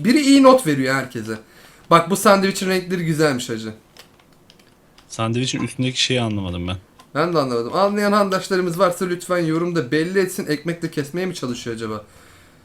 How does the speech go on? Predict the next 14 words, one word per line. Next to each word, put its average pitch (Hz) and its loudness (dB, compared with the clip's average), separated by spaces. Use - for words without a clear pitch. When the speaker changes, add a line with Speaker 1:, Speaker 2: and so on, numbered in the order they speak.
Speaker 1:
Evet 131 -8
patladı 214 6
zaten 170 4
Speaker 2:
<laughs> - -
Speaker 1:
arkadaşlar. 165 0
Demek 196 8
ki 214 4
<laughs> - -4
çok 180 0
da 175 2
önemli 160 4
bir 147 -6
şey 165 -2
değilmiş. 180 -2